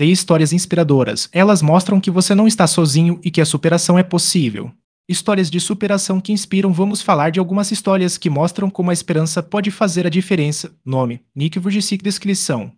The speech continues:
nascido sem braços e pernas, ele inspira milhões com sua fé e coragem. Nome: Malala Yousafzai. Descrição:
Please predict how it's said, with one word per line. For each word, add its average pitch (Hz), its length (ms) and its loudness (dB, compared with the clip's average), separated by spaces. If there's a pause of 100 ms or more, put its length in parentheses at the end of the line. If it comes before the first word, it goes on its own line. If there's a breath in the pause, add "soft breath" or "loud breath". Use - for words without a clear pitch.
(140)
nascido 160 420 -2
sem 196 240 -2
braços 165 440 -2
e 180 60 -2
pernas, 131 580 -4 (180)
ele 185 120 -2
inspira 180 340 -2
milhões 165 360 0
com 185 160 -2
sua 196 200 -2
fé 175 400 -2
e 190 40 -4
coragem. 113 640 -4 (320)
Nome: 139 400 0 (140)
Malala 165 380 4
Yousafzai. 165 500 2
Descrição: 156 640 -2